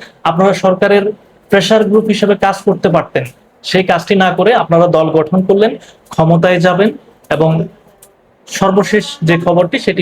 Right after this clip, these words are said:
পিটার হাসের সাথে আপনারা দেখা করতে গেলেন। আপনারা হয়তো বাংলাদেশের কোন অংশটা বিক্রি করতেছেন আমাদের সেটাও, আহ, জানার অধিকার নেই।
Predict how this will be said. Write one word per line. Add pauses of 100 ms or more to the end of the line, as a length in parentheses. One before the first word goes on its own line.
পিটার
হাসের
সাথে
আপনারা (400)
দেখা
করতে
গেলেন। (140)
আপনারা
হয়তো (100)
বাংলাদেশের (500)
কোন
অংশটা
বিক্রি
করতেছেন (320)
আমাদের
সেটাও, (560)
আহ,
জানার (140)
অধিকার (100)
নেই।